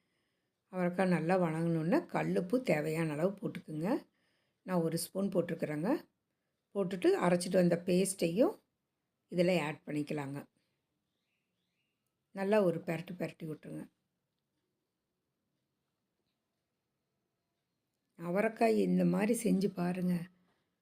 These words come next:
நல்லா சாப்பிடுவாங்க. ஒரு சிலரெல்லாம் அவரைக்காய் வேண்டான்னு ஒதுக்கி வைக்கிறாங்க இல்லைங்களா? இந்த மாதிரி செ-, செஞ்சு கொடுங்க, நல்லா சாப்பிடுவாங்க. அரிசி ஊற வச்ச அரிசியை வந்து நல்லா கழுவி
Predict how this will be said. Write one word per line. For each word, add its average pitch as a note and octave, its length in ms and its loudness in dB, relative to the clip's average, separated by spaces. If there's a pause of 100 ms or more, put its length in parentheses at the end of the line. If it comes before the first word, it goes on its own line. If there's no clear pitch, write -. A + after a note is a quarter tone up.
(280)
நல்லா F#3 420 0
சாப்பிடுவாங்க. F3 600 0
ஒரு F3 140 4
சிலரெல்லாம் G#3+ 500 6
அவரைக்காய் G3+ 360 6
வேண்டான்னு G3 380 4
ஒதுக்கி F3+ 240 2
வைக்கிறாங்க F3 420 0
இல்லைங்களா? D#3 480 -4 (800)
இந்த F3+ 140 0
மாதிரி G#3+ 240 2
செ-, E3 880 4 (520)
செஞ்சு G3+ 320 0
கொடுங்க, F#3 380 0
நல்லா E3+ 340 -2
சாப்பிடுவாங்க. D#3 600 -10 (880)
அரிசி F3+ 340 -2
ஊற G3+ 220 6
வச்ச F#3+ 260 2
அரிசியை F3 400 0
வந்து D#3+ 300 0 (560)
நல்லா F#3 260 0
கழுவி F#3 420 2